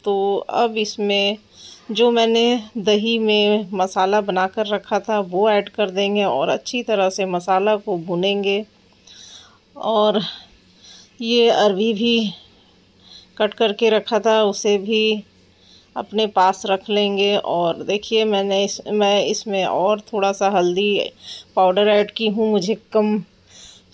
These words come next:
हल्दी लग रहा था। तो अच्छा, इसमें हल्दी डालेंगे तो अच्छा कलर भी आएगा। तो अब ढककर मसाला को लो फ्लेम पर पकाएंगे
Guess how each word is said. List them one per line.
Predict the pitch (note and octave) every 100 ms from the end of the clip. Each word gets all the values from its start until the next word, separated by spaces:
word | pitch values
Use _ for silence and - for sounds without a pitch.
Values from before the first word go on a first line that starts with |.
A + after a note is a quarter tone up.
| -
हल्दी | B3+ G#3+ G#3+ A3+
लग | A3 G3+
रहा | G#3+ G#3
था। | - G#3+ A3+ A#3 - _ _ _ _ _ - - - _ -
तो | F#3+
अच्छा, | E3+ - G#3+ - B3+ B3
इसमें | A#3 A3+ A#3
हल्दी | A3+ G#3+ G#3+ A3
डालेंगे | A3 G#3+ G#3+ G#3+ G#3+
तो | G#3
अच्छा | - F3+ - G#3
कलर | G3+ F#3 G3+
भी | G3 G#3 G3+
आएगा। | F#3+ G3 F#3 G3+ A3+ - _ _ _ _ _ _ _ - - - - - - - - _ -
तो | A#3
अब | - B3+ C4
ढककर | A#3+ F#3+ A#3+ - A3+ A3
मसाला | G#3+ G#3 G3 G3+ A3+
को | A3+ G#3+ G#3+ A3+ - _ - - - _ A#3+
लो | A3 G#3+ A#3
फ्लेम | A#3 A3 G#3+ G#3+
पर | G#3 A3+
पकाएंगे | A3+ G3+ F#3 F#3+ G3 G#3 G3+ G#3+